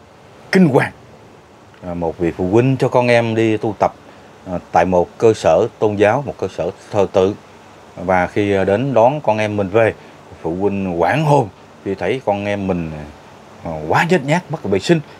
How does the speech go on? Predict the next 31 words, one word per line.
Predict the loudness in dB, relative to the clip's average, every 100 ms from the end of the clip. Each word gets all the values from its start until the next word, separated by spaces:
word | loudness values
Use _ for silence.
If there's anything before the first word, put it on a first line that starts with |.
| -12
người | -4 0
bốc | 0 0
mùi, | 4 4 4 -2 -20 -14
tay | -6 -4
chân | -2 -4 -4
đầy | -6 -6
vết | -8 -10 -6
mũi | -4 0
đốt. | 2 2 -2 -20 -20 -20 -20 -20 -6
Và | -2 -2 -2 -8 -18 -20 -20 -6
khi | -2
về | 0
đến | -2 -2
nhà, | -4 -6 -14 -10 -2
con | -2
em | 0 -2
còn | -4 -4
bảo | -2 -2 2
tay | 2 2 0
bị | -8 -10 -12 -16 -20 -20 -20 -20 -20 -20 -12 -2
đau. | -2 -2 -6 -20 -20 -10
Và | -6 -6
thật | -6
ra | -4 -4 -4
con | -6
em | -6 -8 -14 -18 -20 -20 -20 -10 -2
đã | 0
bị, | 0 -2
à, | 0 0
đánh | 0 -2 -4
tại | -2 -2 -4 -8